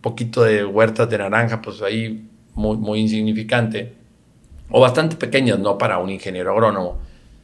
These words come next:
Pero, pues, mi, mi área de trabajo en Nuevo León se acabó. Entonces, afortunadamente, me dan trabajo en Terán unos, unas personas maravillosas que fueron mis patrones, que sigo viendo. La familia García Villegas, Sánchez Cordero, el, el licenciado, el doctor Eduardo,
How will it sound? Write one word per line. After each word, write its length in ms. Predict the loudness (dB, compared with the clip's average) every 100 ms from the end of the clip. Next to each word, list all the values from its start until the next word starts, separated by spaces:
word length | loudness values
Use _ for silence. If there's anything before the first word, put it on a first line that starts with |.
| _ _
Pero, 200 | 2 4
pues, 120 | 4
mi, 280 | 4 4 2
mi 140 | 0 0
área 200 | 2 2
de 40 |
trabajo 380 | 2 0 0 0
en 40 | -4
Nuevo 200 | -2 -4
León 280 | -4 -6 -8
se 80 |
acabó. 460 | -10 -4 -4 -4 -6 -20 _ _ _ _ _ _ -6
Entonces, 360 | 0 2 2
afortunadamente, 1000 | 2 2 2 2 2 4 4 2 0 0 2
me 140 | 2
dan 220 | 2 0
trabajo 560 | 0 2 4 2 0 -2
en 220 | -2 -6
Terán 340 | -4 -4 -2
unos, 440 | -4 -4 -4 -8 -10
unas 240 | -8 -6
personas 380 | -4 -2 0 0
maravillosas 640 | 0 0 -2 0 0 -2 -10
que 120 | -14
fueron 380 | -16 -10 -8 -6
mis 120 | -6
patrones, 480 | -4 -2 -2 -4 -8
que 120 | -12
sigo 240 | -8 -4
viendo. 460 | -4 -4 -6 -6 -8 -12 _ _ _ -14
La 60 | -10
familia 340 | -8 -2 0
García 280 | 0 0 -4
Villegas, 400 | -2 -2 -4 -4
Sánchez 280 | -8 -10 -4
Cordero, 360 | -4 0 0 0
el, 160 | -2
el 280 | -8 -10 -10
licenciado, 480 | -10 -10 -8 -2 0
el 80 | 0
doctor 320 | -4 -2 -2
Eduardo, 560 | 0 -2 0 -2 -4